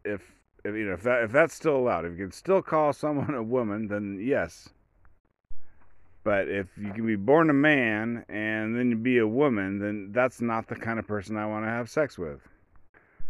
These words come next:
But on the other hand, I think it's a, it's a pretty good phrase. People with the capacity for pregnancy,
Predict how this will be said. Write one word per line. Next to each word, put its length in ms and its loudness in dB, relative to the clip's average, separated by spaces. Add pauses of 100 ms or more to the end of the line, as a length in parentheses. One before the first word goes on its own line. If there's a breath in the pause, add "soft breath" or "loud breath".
(320 soft breath)
But 100 -4
on 140 0
the 100 6
other 180 10
hand, 300 2
I 60 4
think 160 0
it's 260 2
a, 120 -4
it's 160 -6
a 40 -8
pretty 240 4
good 220 6
phrase. 440 6
People 400 0
with 120 4
the 100 0
capacity 800 -4
for 180 -4
pregnancy, 840 -6